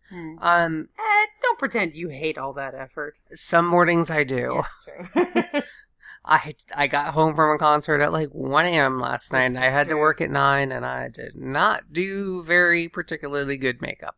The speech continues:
Speaker 2: today, so.
Speaker 1: But you weren't
Speaker 2: Um,
Speaker 1: late.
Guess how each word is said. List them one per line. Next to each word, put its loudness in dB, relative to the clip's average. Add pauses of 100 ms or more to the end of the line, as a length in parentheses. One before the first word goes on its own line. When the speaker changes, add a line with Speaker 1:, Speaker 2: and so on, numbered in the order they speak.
Speaker 2:
today, -10
so. -6 (460)
Speaker 1:
But -8
you 0
weren't 0
Speaker 2:
Um, -2
Speaker 1:
late. -2